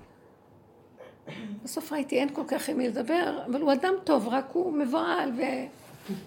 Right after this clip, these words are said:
טוב, אחר כך הוא התקשר ואמר, "טוב, אני כן אשתף פעולה, אני אעזור, אני זה, אני זה." טוב, אחרי יומיים... אני רואה אותה בשעה שתים עשרה בלילה, אני חזרתי מ-, משיעור,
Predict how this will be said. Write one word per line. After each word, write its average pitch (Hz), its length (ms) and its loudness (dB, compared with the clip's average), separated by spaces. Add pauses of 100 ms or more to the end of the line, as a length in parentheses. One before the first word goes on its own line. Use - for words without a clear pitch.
(520)
טוב, 330 280 4
אחר 302 200 0
כך 302 160 -2
הוא 254 160 -2
התקשר 254 680 -2
ואמר, 220 240 0
"טוב, 220 260 0
אני 190 220 0
כן 277 160 2
אשתף 220 380 -4
פעולה, 175 280 -4
אני 175 180 -4
אעזור, 180 380 0
אני 170 200 -2
זה, 277 200 6
אני 202 180 -2
זה." - 140 -8 (1080)
טוב, 453 100 2 (720)
אחרי - 240 2 (100)
יומיים... 311 760 2 (680)
אני 233 200 6
רואה 254 160 4
אותה 254 160 2
בשעה 262 320 2
שתים 262 280 4
עשרה 254 240 2
בלילה, 214 500 0
אני 202 200 0
חזרתי 214 440 -2
מ-, 190 340 -2
משיעור, 202 460 -6